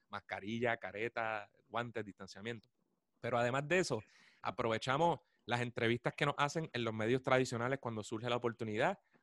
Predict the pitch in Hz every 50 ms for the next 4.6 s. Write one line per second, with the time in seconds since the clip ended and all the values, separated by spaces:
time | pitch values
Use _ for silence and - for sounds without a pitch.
0 | _ _ 101 98 - 120 110 120 120 113 110 107 101 98 98 95 104 101 113 113
1 | - - 113 110 117 113 - - 113 110 101 104 107 123 139 131 110 104 113 127
2 | 135 123 110 107 113 117 117 110 - - - 110 107 104 98 110 110 123 147 147
3 | 131 120 107 101 104 110 - 139 123 135 139 151 156 151 147 127 113 117 135 147
4 | 160 147 131 117 98 - - 151 180 175 -